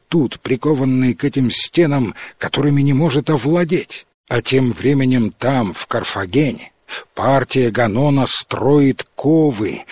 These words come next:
подготовляя падение династии Барка. И если ему не удастся овладеть Сагунтом и выдачу его как нарушителя договоров Риму, если последний того потребует.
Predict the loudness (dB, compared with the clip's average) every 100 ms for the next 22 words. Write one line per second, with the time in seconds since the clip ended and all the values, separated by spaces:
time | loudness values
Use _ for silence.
0 | -16 -6 -6 -2 -2 0 0 0 2 0
1 | 0 0 -2 0 0 2 2 2 0 0
2 | 0 0 -2 2 0 0 -4 -6 -10 -12
3 | -14 _ _ -10 -6 -2 0 0 2 2
4 | 2 2 2 2 2 0 -2 -2 -4 -2
5 | -2 -2 -2 0 2 2 2 0 0 0
6 | 0 -2 -4 -8 -16 -14 -4 -2 -2 2
7 | 2 4 2 2 2 2 2 0 0 -2
8 | 0 0 0 0 0 0 0 -2 -2 0
9 | 2 2 -2 -4 -6 -2 2 4 6 4
10 | 2 -6 -18 -6 0 2 2 0 2 0
11 | 2 0 2 0 0 -2 -4 -4 -2 -2
12 | -2 -4 -16 -20